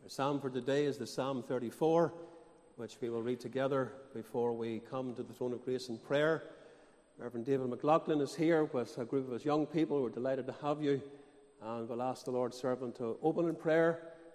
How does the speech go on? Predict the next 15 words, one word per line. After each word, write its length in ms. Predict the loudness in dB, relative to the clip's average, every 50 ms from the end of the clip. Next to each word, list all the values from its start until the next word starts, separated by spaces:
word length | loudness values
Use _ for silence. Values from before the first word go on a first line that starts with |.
| -16 -14
If 80 | -8
you'll 100 | -6 -6
come 260 | -6 -4 -4 -2 -2 -2
to 60 | -4
the 100 | -4 -6
pulpit 480 | -2 0 0 0 2 0 -2 -4 -4 -8 -18 -20 -20 -20 -20 -20 _ _ _ _
and, 420 | -8 -6 -4 -2 -2 -2 -2 -2 -2
uh, 100 | -4 -2
lead 220 | 0 0 2 0
us 140 | 0 -4 -4
in 80 | -6
prayer 380 | -6 -4 -4 -2 -2 -2 -2 -4 -4 -6
after 360 | -6 -6 -6 -8 -6 -6 -4
we 160 | -2 -2 -2
read 300 | 0 0 0 0 0 -2